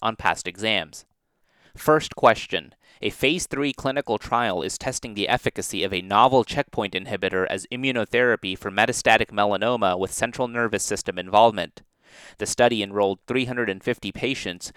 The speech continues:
one hundred and fifty of whom were randomized to receive the novel checkpoint inhibitor.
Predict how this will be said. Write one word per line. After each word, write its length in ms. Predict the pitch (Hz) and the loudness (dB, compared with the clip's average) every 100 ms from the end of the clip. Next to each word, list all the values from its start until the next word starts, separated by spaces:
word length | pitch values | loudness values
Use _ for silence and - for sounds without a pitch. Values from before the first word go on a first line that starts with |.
| - - | -20 -6
one 200 | 113 123 | -4 -2
hundred 220 | 131 127 | -2 -2
and 140 | 104 | -2
fifty 320 | - 139 - 95 | -2 -2 0 -2
of 120 | 92 | -2
whom 260 | 120 113 | -6 -6
were 100 | 107 | -4
randomized 680 | 98 113 127 117 98 98 98 | -2 0 -2 0 2 2 -2
to 80 | - | -4
receive 400 | 104 - 123 120 | -4 -4 -4 -2
the 80 | 104 | 0
novel 400 | 98 101 120 120 | 4 4 4 2
checkpoint 460 | - 127 - 110 - | 0 -2 -2 -6 -6
inhibitor. 580 | 98 123 113 90 82 | -6 -2 0 0 -4